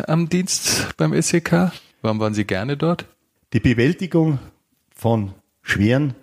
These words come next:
Speaker 2: schwerwiegenden Einsätzen. Ich kann jetzt nicht sagen, dass das einen fasziniert, aber Täter festzunehmen, die schwer kriminell sind, das ist eigentlich schon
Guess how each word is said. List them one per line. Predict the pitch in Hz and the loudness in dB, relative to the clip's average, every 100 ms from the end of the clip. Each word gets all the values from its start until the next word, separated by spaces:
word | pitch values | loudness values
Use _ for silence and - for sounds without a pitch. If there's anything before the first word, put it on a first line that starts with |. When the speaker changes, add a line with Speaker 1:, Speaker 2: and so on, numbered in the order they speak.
| _ - | _ -12
Speaker 2:
schwerwiegenden | - 101 127 127 127 123 120 110 - _ _ | -2 2 2 2 0 2 2 2 -4 _ _
Einsätzen. | 101 92 85 - - - - _ _ _ _ _ _ _ - | -2 0 -2 -6 -8 -10 -16 _ _ _ _ _ _ _ -4
Ich | 131 | -2
kann | - 175 | 0 0
jetzt | 160 - | 0 -2
nicht | 123 | 0
sagen, | 139 165 - - | 0 0 -6 0
dass | 110 - | 0 2
das | 120 - | 0 2
einen | 120 117 | 2 2
fasziniert, | 98 110 104 - 107 120 143 - - _ _ _ _ _ _ _ - | 2 -2 -4 -4 0 2 2 0 -16 _ _ _ _ _ _ _ -4
aber | 110 117 95 - - _ _ _ _ _ _ _ _ _ | 0 0 -2 -6 -18 _ _ _ _ _ _ _ _ _
Täter | - 110 190 196 151 | 0 2 2 0 -4
festzunehmen, | - 165 - - 160 143 147 143 127 - - _ _ _ _ _ - | -2 -2 -4 -2 0 2 2 2 0 -4 -20 _ _ _ _ _ -2
die | 127 | 0
schwer | - 127 180 | 2 2 2
kriminell | 185 135 127 120 160 156 | 2 0 2 2 2 0
sind, | - 87 73 - _ _ _ _ _ _ _ _ _ _ _ _ - | -2 -6 -6 -14 _ _ _ _ _ _ _ _ _ _ _ _ -2
das | 113 156 | 0 2
ist | 143 - - - | 0 -2 -8 -2
eigentlich | 120 131 - | 0 2 0
schon | - 156 - | 0 -2 -4